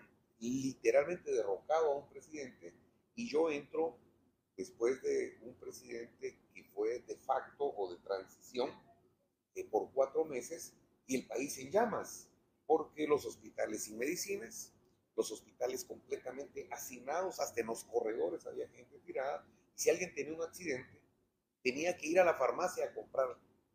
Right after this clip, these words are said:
el hilo para suturar, la gasa y todo, y si no tenía dinero, pues, no se le atendía. Así encontré yo el sistema de salud. Los médicos en huelga decían, "Si no nos pagan los sueldos atrasados,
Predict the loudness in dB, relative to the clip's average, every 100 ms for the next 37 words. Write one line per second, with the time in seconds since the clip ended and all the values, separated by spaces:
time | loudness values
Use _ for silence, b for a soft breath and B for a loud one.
0 | _ _ 2 2 2 0 2 4 2 2
1 | 0 0 -4 -8 0 2 2 -6 _ 8
2 | 10 10 8 6 2 0 -2 -2 0 2
3 | 0 -4 _ _ _ _ _ -2 -2 0
4 | -2 -2 -2 -6 -4 -2 -2 -6 -8 -20
5 | -20 -14 -12 -8 -6 -6 -8 -14 -20 _
6 | _ _ _ -2 -2 -2 -6 -6 -6 -8
7 | -4 2 2 0 -8 _ 4 4 4 -2
8 | -6 -4 -4 -6 -8 -4 -6 -6 -16 _
9 | _ _ _ 4 6 6 4 2 2 -2
10 | -4 -6 -14 0 2 2 -2 -4 -8 _
11 | _ -12 -8 -6 -6 -8 -8 -4 4 6
12 | 4 0 -8 -2 -2 -2 -8 -8 -14 -10
13 | -10 -2 2 2 0